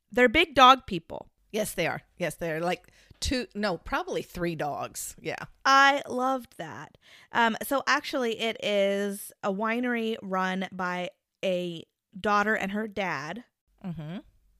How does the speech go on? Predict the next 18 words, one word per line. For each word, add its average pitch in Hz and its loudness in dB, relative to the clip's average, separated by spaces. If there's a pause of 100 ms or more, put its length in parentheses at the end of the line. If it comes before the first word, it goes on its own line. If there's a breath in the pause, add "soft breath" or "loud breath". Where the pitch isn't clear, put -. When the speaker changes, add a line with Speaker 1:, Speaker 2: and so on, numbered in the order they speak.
(180)
Speaker 1:
The 233 -2
vines 226 0
were 294 -2
actually 226 -2
first 254 -6
planted 220 -6
there 190 -2
in 175 -6
nineteen 226 -8
eighty-six. - -10 (440)
Speaker 2:
Oh. 339 -12 (340)
Speaker 1:
Yeah, 285 -2
and 202 -4
they 202 0
have, 196 -4 (420 loud breath)
like, 214 -4
fourteen 254 -4
acres, 226 -4